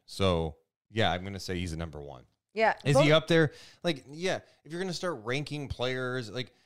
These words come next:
Speaker 1: no, he's not. Tatum's awesome. Durant's awesome. Curry, LeBron.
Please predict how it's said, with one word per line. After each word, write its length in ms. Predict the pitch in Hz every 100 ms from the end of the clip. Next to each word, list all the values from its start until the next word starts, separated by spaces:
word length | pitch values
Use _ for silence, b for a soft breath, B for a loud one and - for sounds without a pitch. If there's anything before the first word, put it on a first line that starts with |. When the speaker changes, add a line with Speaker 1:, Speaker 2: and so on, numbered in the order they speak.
| _ _
Speaker 1:
no, 200 | 185 180
he's 160 | 170 143
not. 360 | 156 147 - - - _ _ _ _
Tatum's 460 | 160 170 160 147 135
awesome. 500 | 127 123 120 104 90
Durant's 640 | 113 107 147 151 143 -
awesome. 520 | 131 120 117 - 107
Curry, 540 | - - 147 139 127 117
LeBron. 580 | 117 - 143 135 120